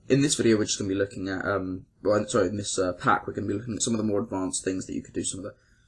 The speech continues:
more interesting ways that you can create, create objects, and therefore some of the more interesting objects that you can make.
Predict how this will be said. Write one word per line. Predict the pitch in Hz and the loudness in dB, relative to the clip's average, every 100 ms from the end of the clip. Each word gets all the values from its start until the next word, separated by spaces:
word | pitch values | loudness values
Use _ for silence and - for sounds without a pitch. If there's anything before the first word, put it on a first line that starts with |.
| _ _ _ _ _ _ - - | _ _ _ _ _ _ -14 4
more | 135 120 | 8 8
interesting | 127 123 104 110 107 | 8 4 0 0 4
ways | 107 104 - | 4 4 2
that | |
you | - 104 | -2 -2
can | - 98 | -4 -4
create, | - 104 95 101 - | 2 2 4 0 -2
create | - 110 101 95 | -2 2 2 2
objects, | 107 - 98 - 98 | -2 0 -2 0 -4
and | 92 95 | -4 0
therefore | 95 - 101 95 | -2 2 2 2
some | 104 | 0
of | 92 | -2
the | |
more | 101 98 | 2 2
interesting | 92 - 92 | 2 -6 -6
objects | 98 - - | -4 -4 -6
that | - | -6
you | 87 | -6
can | 110 | -4
make. | 95 95 - | -4 -4 -6